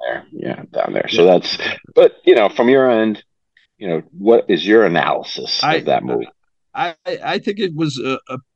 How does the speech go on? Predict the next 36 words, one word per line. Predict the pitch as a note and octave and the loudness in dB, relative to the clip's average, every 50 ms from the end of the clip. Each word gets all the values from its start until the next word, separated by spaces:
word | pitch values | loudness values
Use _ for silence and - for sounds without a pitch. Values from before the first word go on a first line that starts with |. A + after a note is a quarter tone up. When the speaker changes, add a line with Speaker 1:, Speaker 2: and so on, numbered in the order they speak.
| _ | _
Speaker 2:
proactive | - D3 C#3+ D3 C#3+ D3 D3+ D#3 D#3 - D#3 C#3+ | -2 0 2 4 4 4 4 2 2 0 -2 0
move | C3+ C#3 D3 D#3 D3 | 0 0 0 0 2
by | D3 C#3+ C#3 | 2 2 4
the | C3+ C3 B2+ | 4 2 2
A | B2+ C3 | 2 0
C | C3 - - C3+ | -2 -2 -2 -2
C | B2+ - - B2+ C3+ C#3 | -4 -2 -2 -2 -2 -2
that | D3 C3+ - | -2 -4 -4
they | B2 B2+ B2+ | -6 -6 -4
needed | C3 C#3 C#3 C#3 A#2 | -4 -2 -2 -4 -4
to | - B2+ | -6 -8
do. | - - C3 C#3+ D#3+ F3+ G2 | -4 0 2 2 2 2 0
I | E2 G2+ | -4 -6
think | - - A2+ A2 _ | -8 -8 -8 -6 _
they, | - A2 A2 G#2+ - _ _ _ _ | -4 -4 -4 -6 -8 _ _ _ _
that | A2+ A2 - | -8 -8 -6
they | A#2+ A2 A2+ | -6 -6 -6
knew | A#2 A#2 B2 C3 | -2 0 0 2
that | C3 C3+ C3 - | 2 0 -2 -2
they | B2 A#2+ | -2 -2
needed | A#2+ A#2 B2 B2+ C3 B2+ - - | 0 0 0 0 0 -2 -2 -6
other | - A#2 B2 B2+ B2 | -4 -2 -2 -2 -2
schools | A#2 - - - - C3+ C#3 C3 C3+ C#3+ D#3 D#3 - - - | -2 -6 -8 -2 2 4 4 6 6 4 2 0 -2 -4 -8
in | G#2+ A#2 A#2+ | -10 -8 -6
their | B2 B2+ C#3 | -6 -6 -4
conference | - - C3 C#3+ E3+ D3 - C3+ B2 - | -2 0 0 0 0 0 -4 -6 -6 -8
to | A#2 | -14
fortify | G#2 - B2+ B2+ C3+ D#3+ D3+ - A2+ G2+ G2 | -8 -2 -2 0 0 0 -4 -6 -8 -8 -8
themselves | F#2+ F#2 G2 - - A2+ G2 G#2+ A#2 - | -10 -12 -12 -8 -6 -4 -4 -4 -6 -6
'cause | - A2 | -8 -8
they're | G2 A2+ A2+ | -6 -6 -6
probably | - B2 B2 B2+ C3 | -4 -4 -2 0 0
gonna | B2+ B2 B2 | 0 0 2
lose | C3 D3 D3+ C#3+ | 2 2 2 2
a | C3 | -2
few. | C3+ - - E2+ D#2+ G#2 | -6 -8 -10 -12 -12 -12